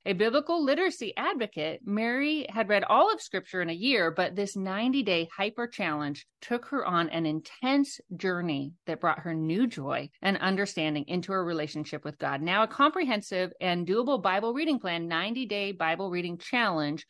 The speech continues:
Read the Whole Bible, Change Your Whole Life, will revitalize readers' faith journeys, prompt them to see the full Bible story in a new light, and allow them to talk about the Bible with greater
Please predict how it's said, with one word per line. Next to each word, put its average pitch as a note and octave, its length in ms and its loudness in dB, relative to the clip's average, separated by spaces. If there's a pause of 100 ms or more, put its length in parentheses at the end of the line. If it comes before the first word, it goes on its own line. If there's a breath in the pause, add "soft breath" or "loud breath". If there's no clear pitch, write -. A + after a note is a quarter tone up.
Read A3 320 2
the D#3+ 120 4
Whole B3+ 340 4
Bible, D#3 400 0
Change F#3+ 360 -4
Your G3+ 100 -2
Whole F3+ 180 0
Life, F3+ 320 2
will E3+ 220 0
revitalize F#3+ 1120 0
readers' F3+ 320 -4
faith D#3 340 -2
journeys, C#3+ 540 -6
prompt G3 280 4
them D4 180 4
to D#4 120 -2
see A3+ 220 -4
the G3 80 -2
full F#3+ 180 -2
Bible F#3+ 280 2
story D3+ 580 -6
in E3 100 -2
a D3+ 80 0
new D#3 220 -2
light, D3 360 -4 (140)
and E3+ 160 2
allow F#3 720 4
them F3 440 -2
to E3+ 100 -10
talk C4 640 0
about F#3+ 440 0
the F#3+ 80 -2
Bible D#3 960 2
with D#3 420 -2
greater D3 480 -8